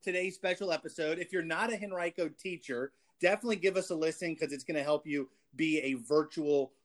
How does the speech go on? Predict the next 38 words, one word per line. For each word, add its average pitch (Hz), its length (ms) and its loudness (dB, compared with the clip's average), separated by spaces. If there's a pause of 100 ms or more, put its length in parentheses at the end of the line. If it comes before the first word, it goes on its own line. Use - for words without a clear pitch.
learning 147 380 2
teacher 156 400 -2
for 143 160 0
next 151 320 2
year, 131 300 0 (160)
or 139 80 4
I - 20 6
guess 135 160 6
this 139 140 -2
upcoming 131 400 -2
fall. 143 500 4 (320)
But 160 260 6
for 170 140 -2
you 165 180 -2
Henrico 185 460 4
teachers 170 380 -2
that 151 160 2
are 139 80 0
listening, 143 560 -4 (320)
um, 139 440 0
we 226 240 4
got 330 200 6
a 147 100 4
special 185 540 -2
treat 190 340 -8
for 151 80 -10
you 139 140 -2
today, 127 420 -2 (220)
and 151 100 -2
I'm 180 100 0
gonna 214 140 0
let 185 300 2
Drew 185 280 4
sort 185 200 -2
of 165 80 -4
introduce 165 420 0
this. 113 180 -8
So 143 280 4